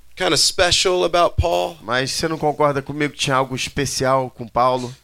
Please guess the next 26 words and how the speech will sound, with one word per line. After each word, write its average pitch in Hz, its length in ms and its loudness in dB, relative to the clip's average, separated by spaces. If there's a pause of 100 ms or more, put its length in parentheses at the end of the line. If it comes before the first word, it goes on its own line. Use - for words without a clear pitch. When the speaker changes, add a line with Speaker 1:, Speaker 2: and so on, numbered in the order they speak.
(160)
Speaker 1:
He 160 60 -2
also 190 320 6
got 151 180 2
the 117 100 0
hell 165 320 4
beat 117 200 -2
out 110 200 2
of 104 120 -2
him 110 120 -4
everywhere 120 380 4
he 107 60 2
went. 113 360 0 (200)
Speaker 2:
Meu 113 160 -4
irmão, 151 380 4
ele 151 220 0
tirava, 147 800 2
ele 139 200 2
batia 139 420 0
no 151 100 -2
inferno 143 440 0
em 135 60 -4
todo 151 280 0
lugar 123 260 -2
que 123 120 -10
ele 104 200 -2
ia. 90 180 -6